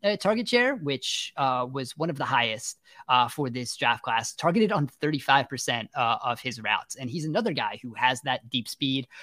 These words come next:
um, w-, was one of the best, uh, receivers in the league on post routes, uh, last year. So he's a guy who kinda wins all over the place. You know, we like those guys who have been,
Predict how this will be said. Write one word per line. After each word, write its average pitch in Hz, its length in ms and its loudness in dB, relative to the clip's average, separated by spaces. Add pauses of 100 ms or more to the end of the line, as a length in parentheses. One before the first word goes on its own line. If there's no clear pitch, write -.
(160)
um, 120 460 4 (160)
w-, 147 260 0
was 147 200 -2
one 147 120 -2
of 135 120 -4
the 127 60 -10
best, - 640 -4 (160)
uh, - 180 -14 (260)
receivers 170 580 0
in 170 60 2
the 151 60 2
league 151 220 2
on 127 240 0
post 214 320 4
routes, 170 360 4 (280)
uh, 156 120 4
last 147 300 0
year. 135 180 -4
So 135 260 -6
he's 151 280 -2
a 151 60 -2
guy 156 180 0
who 160 80 -4
kinda 160 240 2
wins 143 380 -2
all 127 140 -2
over 165 120 -2
the 160 80 -4
place. 156 380 -2 (180)
You 160 100 0
know, 139 140 -2
we 190 180 0
like 180 300 0
those 156 220 0
guys 143 320 2
who 143 160 -2
have 123 320 0
been, 131 500 0